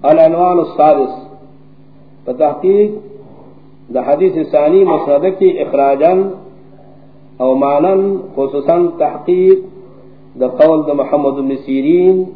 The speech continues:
اشکالا او جوابا چوکار محمد یقول صدق رسول اللہ صلی اللہ علیہ وسلم۔ تازہ دیر جان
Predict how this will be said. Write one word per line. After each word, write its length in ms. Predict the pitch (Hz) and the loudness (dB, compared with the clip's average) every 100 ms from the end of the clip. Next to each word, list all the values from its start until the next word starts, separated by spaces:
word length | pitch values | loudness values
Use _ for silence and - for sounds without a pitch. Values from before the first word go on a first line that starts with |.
| - | -8
اشکالا 840 | 135 - 135 135 151 175 180 - 143 | -8 -8 -2 2 4 4 2 2 0
او 60 | |
جوابا 380 | 143 139 139 175 175 | 2 2 2 0 -2
چوکار 380 | 151 147 156 156 | -4 0 2 2
محمد 440 | 151 143 139 139 | 0 -2 -2 -2
یقول 460 | 151 143 143 151 143 | -2 -4 -6 -6 -6
صدق 360 | - 151 139 143 | -4 0 0 0
رسول 400 | 135 - 135 127 | -2 -4 -6 -4
اللہ 340 | 127 123 117 | -2 -2 -2
صلی 80 | 123 | -6
اللہ 60 | 117 | -10
علیہ 120 | - | -12
وسلم۔ 160 | 117 - - | -16 -16 -16
تازہ 200 | 139 139 131 | -12 -10 -10
دیر 80 | 127 | -10
جان 280 | 120 113 | -10 -12